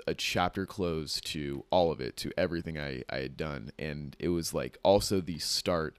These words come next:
of, of my new life in, in a way. Um, and that was a lot of fun to do, and that felt very,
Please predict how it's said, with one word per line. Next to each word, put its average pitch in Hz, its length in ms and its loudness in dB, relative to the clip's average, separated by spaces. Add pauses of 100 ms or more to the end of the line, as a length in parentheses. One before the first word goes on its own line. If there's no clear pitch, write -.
of, 64 640 -4 (320)
of 69 160 -2
my 92 140 2
new 165 160 2
life - 400 -4
in, 73 260 -2
in 76 100 -4
a 69 60 -4
way. 64 240 -4 (480)
Um, 85 760 2 (1200)
and 127 100 8
that 120 80 12
was 117 120 12
a 107 40 6
lot 95 200 10
of 92 80 2
fun 90 220 0
to 95 120 -4
do, 85 240 0
and 76 100 -4
that 78 120 -4
felt 82 240 -2
very, 78 640 -4